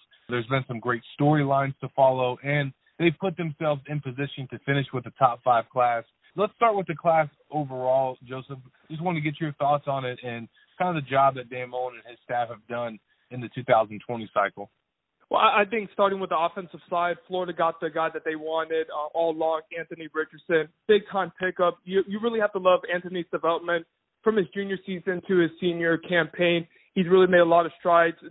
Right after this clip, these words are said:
Speaker 2: has a better touch on his deep ball, uh, can stay in the pocket a lot better. So they definitely have their quarterback for the future there. Along the offensive line, they had a late great pickup in Josh Braun, being able to get him after he decommitted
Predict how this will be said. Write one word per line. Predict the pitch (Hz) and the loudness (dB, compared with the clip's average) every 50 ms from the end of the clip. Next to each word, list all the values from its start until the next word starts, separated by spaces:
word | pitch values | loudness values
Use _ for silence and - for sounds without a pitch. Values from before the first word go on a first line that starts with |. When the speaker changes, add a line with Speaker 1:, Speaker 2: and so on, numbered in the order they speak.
| 160 175 - | -20 -18 -8
Speaker 2:
has | - 185 175 175 | -6 -6 -6 -6
a | 170 | -4
better | - 175 175 175 | -2 -2 -2 -2
touch | 170 - 190 170 - - | -4 -6 -8 -8 -6 -6
on | 165 160 147 | -8 -10 -10
his | - 156 143 _ - | -12 -16 -16 _ -12
deep | 170 160 156 - | -12 -12 -4 0
ball, | - 165 160 156 156 151 - - _ _ - - | 4 6 6 6 4 2 -2 -10 _ _ -4 2
uh, | 151 160 156 151 151 160 165 - 175 170 - 175 - | 2 4 4 2 0 -6 -12 -18 -18 -16 -14 -12 -8
can | - 180 175 - | -8 -8 -8 -6
stay | - 196 190 | -4 -4 -4
in | 175 | -2
the | 170 | -4
pocket | - - 170 160 160 - 170 160 | -4 -2 0 0 0 -2 -4 -4
a | 156 | -2
lot | 156 156 151 147 147 | 0 0 0 -2 -2
better. | - 156 151 156 156 147 - | -2 -2 -2 -2 -6 -6 -4
So | 180 170 165 156 156 | -4 -4 -2 -2 -2
they | 175 175 | -2 -2
definitely | 170 196 208 208 214 220 202 170 | 0 0 -2 -2 -2 -4 -4 0
have | 180 185 175 165 | 2 2 2 2
their | 175 165 | 0 -6
quarterback | 165 - - 180 165 165 170 156 151 - | -6 -4 -4 -4 -2 -2 -2 -4 -4 -6
for | 170 | -12
the | 156 - - | -16 -14 -12
future | 170 165 - - 160 - | -12 -10 -8 -8 -4 2
there. | 160 165 170 170 165 - _ _ _ _ _ - | 4 6 6 6 4 0 _ _ _ _ _ 0
Along | 180 185 202 208 | 2 2 2 4
the | 196 | 2
offensive | 196 208 - 226 214 208 208 175 180 | 0 0 -2 -4 -10 -10 -10 -8 -6
line, | 190 196 208 208 | -6 -6 -6 -6
they | 190 190 | -6 -8
had | 175 196 190 | -8 -8 -6
a | 175 170 165 160 160 | -6 -8 -8 -6 -6
late | 170 185 196 - | -4 -4 -4 -6
great | - 190 190 185 185 180 _ - | -8 -8 -6 -6 -8 -10 _ -12
pickup | 196 196 185 - 202 190 190 185 - _ _ _ _ _ _ | -12 -12 -8 -2 -2 -2 -2 -2 -6 _ _ _ _ _ _
in | - 175 170 165 151 | -10 -8 -8 -6 -2
Josh | 160 165 175 170 160 - _ | 0 0 0 0 -2 -4 _
Braun, | - 160 165 175 175 180 180 160 160 - | -2 0 2 2 0 0 -4 -8 -12 -10
being | 180 175 170 | -8 -8 -6
able | 175 170 170 165 | -6 -6 -6 -6
to | 160 | -6
get | 156 175 175 170 151 | -4 -4 -4 -4 -4
him | 175 180 170 170 | -6 -8 -6 -4
after | 165 160 160 156 - - 185 170 151 | -4 -4 -4 -4 -6 -8 -8 -8 -8
he | - 185 170 - - | -10 -14 -14 -12 -12
decommitted | 170 - - 170 175 175 170 175 165 | -12 -12 -12 -8 -6 -4 -4 -4 -4